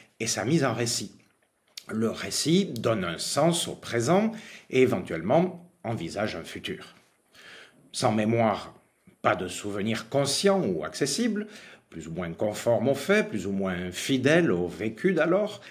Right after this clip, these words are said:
pas d'apprentissage. En conséquence, pas de changement possible en dehors des préprogrammations, pas de modification des perspectives. En somme, pas de liberté.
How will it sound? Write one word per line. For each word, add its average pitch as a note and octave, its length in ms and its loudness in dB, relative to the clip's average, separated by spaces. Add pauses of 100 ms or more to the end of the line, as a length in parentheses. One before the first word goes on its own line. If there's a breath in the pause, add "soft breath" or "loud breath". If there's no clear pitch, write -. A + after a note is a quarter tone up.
(460 loud breath)
pas C3+ 140 6
d'apprentissage. A#2+ 880 -2 (560 loud breath)
En D3+ 140 2
conséquence, C3+ 720 0 (280)
pas D#3 140 4
de A#2+ 100 4
changement A2+ 440 -2
possible C3 500 0
en F2 100 -2
dehors G2 300 0
des F#2+ 140 -4
préprogrammations, B2+ 1200 0
pas G#2+ 180 2
de F2+ 160 -2
modification A#2 1200 0
des A#2+ 140 2
perspectives. D3+ 640 -2 (560 loud breath)
En - 20 -12
somme, G2+ 460 2 (420)
pas G2+ 80 2
de E2+ 80 -4
liberté. - 480 -4